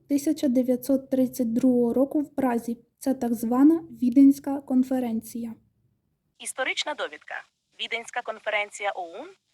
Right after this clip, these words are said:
Speaker 2: відбулась тисяча дев'ятсот тридцять другого року в Празі за участі проводу українських націоналістів і крайової екзекутиви. Від крайової екзекутиви в конгресі брали участь Степан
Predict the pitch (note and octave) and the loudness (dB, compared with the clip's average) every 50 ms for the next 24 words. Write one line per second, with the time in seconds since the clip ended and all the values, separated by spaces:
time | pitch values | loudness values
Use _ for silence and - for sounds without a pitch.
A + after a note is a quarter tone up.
0 | _ _ _ _ _ - A3+ _ - A#3 A3+ A#3 A#3 A#3+ - - _ - B3 A#3 | _ _ _ _ _ -18 -18 _ -12 -6 -4 -2 -2 -4 -4 -10 _ -20 -18 -16
1 | - B3 - B3+ A#3 A3+ G#3+ G#3+ - - G#3 F#3+ F#3 _ _ _ - F#3+ G3+ - | -16 -14 -12 -14 -14 -14 -16 -20 -18 -16 -14 -14 -14 _ _ _ -20 -20 -18 -18
2 | - G3 F#3+ - G3 G#3 G3 F#3 F#3 F3+ F#3 F3+ F3 E3+ D#3 - - - - _ | -20 -20 -20 -18 -18 -16 -16 -14 -14 -12 -12 -10 -8 -10 -10 -10 -14 -20 -18 _
3 | - - E3 E3 - - - C#4+ D#4+ - _ _ _ _ _ _ _ - - - | -6 -4 -2 -2 -4 -4 -10 -16 -18 -18 _ _ _ _ _ _ _ -8 -6 -6
4 | - A#3+ B3 - - - - - - A#3+ _ B3+ A#3+ A#3 A3+ A3+ - A3+ G#3+ G#3 | -6 -8 -10 -12 -12 -12 -12 -14 -16 -16 _ -8 -8 -8 -8 -8 -12 -16 -18 -14
5 | - - G3 G3 F#3+ G3 F#3+ - - F3+ - - F#3+ F3+ - F3+ E3+ D#3+ F#3+ C#4+ | -10 -8 -8 -8 -10 -16 -20 -20 -20 -20 -18 -16 -16 -16 -14 -12 -12 -10 -12 -12
6 | F#4 - _ - A#3+ A#3+ _ _ _ _ _ _ - C4+ - - G#3 F#3+ F#3+ G3 | -16 -20 _ -18 -18 -18 _ _ _ _ _ _ -20 -14 -8 -6 -6 -4 -4 -6
7 | F#3 E3+ F#3 F#3 - F3+ E3+ - - D#3+ - E3+ - E3 D3+ C#3+ - - - _ | -10 -12 -12 -12 -12 -12 -14 -16 -18 -20 -20 -20 -20 -20 -18 -18 -18 -20 -20 _
8 | _ _ _ _ _ _ _ _ _ A3+ B3 - - - B3 B3 B3+ B3+ B3+ B3 | _ _ _ _ _ _ _ _ _ -18 -18 -14 -8 -4 -4 -4 -2 -4 -6 -4
9 | B3+ B3+ B3 A3+ G#3+ - - G#3 - G3+ - - F#3+ F3+ F#3+ - D4 E4 D#4+ _ | -4 -6 -6 -8 -8 -12 -18 -20 -20 -20 -20 -18 -16 -16 -14 -14 -14 -16 -16 _
10 | - - F#3+ F#3+ F#3 F3+ F3 F#3 F#3 - B3 A#3 - F#3+ F#3+ G3 G3 G3 - G#3+ | -14 -14 -14 -10 -6 -4 -4 -4 -6 -8 -14 -10 -6 -6 -6 -6 -6 -12 -16 -14
11 | - - A3+ G#3 - - _ - - - F#3 - - D#3 D#3 | -12 -12 -12 -12 -14 -18 _ -20 -20 -18 -12 -8 -6 -6 -6